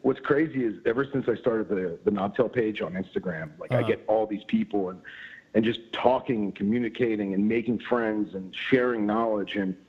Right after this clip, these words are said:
Speaker 1: 'cause let's be real, a lot of the gecko people are not apt to share their knowledge that they personally gained, no different than many of the python breeders do. You know, it's almost like,
Speaker 2: Mm-hmm.
Speaker 1: "Hey, I'll, I'll make sure that your animal's okay, but I'm not gonna tell you the, the trade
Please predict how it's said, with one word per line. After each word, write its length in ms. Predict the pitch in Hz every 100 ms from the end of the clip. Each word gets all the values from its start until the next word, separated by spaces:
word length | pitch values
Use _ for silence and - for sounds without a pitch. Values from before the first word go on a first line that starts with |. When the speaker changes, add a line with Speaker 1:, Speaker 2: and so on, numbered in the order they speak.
| -
Speaker 1:
'cause 140 | - 143 - - -
let's 160 | 180 -
be 120 | 170
real, 340 | 123 101 82 - -
a 40 |
lot 240 | 117 170 180
of 60 |
the 60 | 127
gecko 360 | 131 117 127
people 360 | 110 120 104 104
are 120 | 98
not 340 | 95 104 110 -
apt 360 | 107 95 - -
to 400 | 107 98 95 92 - _ - - -
share 340 | 127 113 110 107
their 260 | 110 104
knowledge 500 | 95 101 107 101 92
that 160 | 110 -
they 100 | 92
personally 480 | - 113 104 107 92
gained, 400 | 98 123 120 107 - - -
no 140 | 170
different 260 | 208 196 151
than 120 | 131
many 160 | 123 117
of 60 |
the 80 | 104
python 360 | - 107 110 98
breeders 360 | 90 85 87
do. 160 | - 151
You 80 | 170
know, 80 | -
it's 100 | -
almost 320 | 131 139 -
like, 200 | 123 107
Speaker 2:
Mm-hmm. 160 | 120 117 110 -
Speaker 1:
"Hey, 200 | 147 131
I'll, 220 | 120 127 -
I'll 120 | 147
make 200 | 160 -
sure 280 | - 156 143
that 140 | 123
your 160 | 120 110
animal's 340 | 120 117 110
okay, 380 | 101 - 127 113
but 200 | 104 -
I'm 100 | 113
not 160 | 139 165
gonna 120 | 175
tell 200 | - 147
you 180 | 135 127
the, 260 | 107 107 -
the 60 | -
trade 300 | - 120